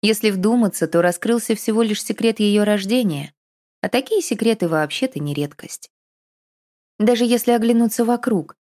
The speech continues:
можно найти много тому примеров. Например, Хендже, который с самого рождения прошел через множество испытаний. Найн решила, что ей нужно побыть одной, и пропустила ужин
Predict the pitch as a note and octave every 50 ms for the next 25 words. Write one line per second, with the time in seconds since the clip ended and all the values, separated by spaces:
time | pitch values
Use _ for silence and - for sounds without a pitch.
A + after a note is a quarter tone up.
0 | _ - C#4+ D#4 D#4 G3+ F3 E3+ E3 E3 D#3+ D#3+ D#3 - E3+ E3+ E3+ G3 A#3+ G#3+
1 | E3+ D#3+ - D#3+ D#3+ D#3+ D#3 - - E3 D#3+ D#3 D3+ C#3+ C#3+ - - - _ _
2 | _ _ _ _ _ _ _ _ _ - B3 B3 - C#4+ D4 D#4+ E4 D#4+ E4 -
3 | _ _ _ _ - - - G#3+ G#3+ G#3 D#3+ D3+ D#3 D3 C#3+ D3 - _ _ _
4 | _ _ _ _ _ _ - A3+ G#3+ - G#3 G3 G3 - - G3 F#3 F#3 F3+ E3
5 | F3 E3+ E3+ E3+ E3 E3 F#3 G#3+ A3+ G#3+ F3 D3+ C#3+ D#3+ D3+ D3+ - - A#3 A#3+
6 | A3+ - - - D3+ C#3+ D3+ D3+ D#3 D3 D3 D3 - - D3 D3 D3 D3 - -
7 | D3 C#3+ - D3+ D3+ D3+ D3+ D3 D3+ - _ _ _ _ _ _ _ _ _ _
8 | _ _ _ _ - G#3 G#3+ A3 A3+ A3+ G#3+ G#3 F#3+ G3+ F#3+ - - A#3 A3+ A3+
9 | G#3+ G#3 - - F#3+ F#3 F#3 F#3 F#3 G3 G#3 F#3+ F#3 F#3+ F#3 - F#3 F3+ F3+ G3
10 | F3+ - F#3 F3 E3 F3 G3+ A3 A3 G3+ G3+ - F#3 E3+ - F3+ - - - G#3
11 | G#3 G3+ G3 - - - C4 B3+ A3 E3 D#3+ C#3+ C#3+ D3